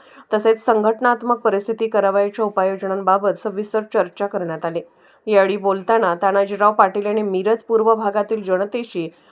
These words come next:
आपले दृढ नाते अधोरेखित केले. मिरज पूर्व भागात असे एकही गाव नाही जिथे तानाजीराव पाटील हे नाव पोहोचलेले नाही,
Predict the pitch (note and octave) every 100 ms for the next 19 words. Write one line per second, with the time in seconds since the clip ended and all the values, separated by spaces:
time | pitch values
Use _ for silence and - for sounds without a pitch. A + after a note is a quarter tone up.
0 | - F#3+ G#3 A3 G3+ G3+ G#3+ B3 A#3 A#3+
1 | A3 G3+ G#3+ A3 G#3+ - F3+ A3 - _
2 | _ - G#3+ A3+ B3+ B3+ B3 A#3+ B3 A#3
3 | B3+ A3+ A3 A3+ G#3 G#3 G#3+ A3 G3+ G3+
4 | G3 G3 G#3+ F3 F#3+ G#3 G#3+ G3 F#3 F#3+
5 | G#3+ A#3+ A3 F#3+ G#3 G3+ F#3+ F3+ F#3 G3
6 | F#3+ E3+ F3+ F3 F3 E3+ E3+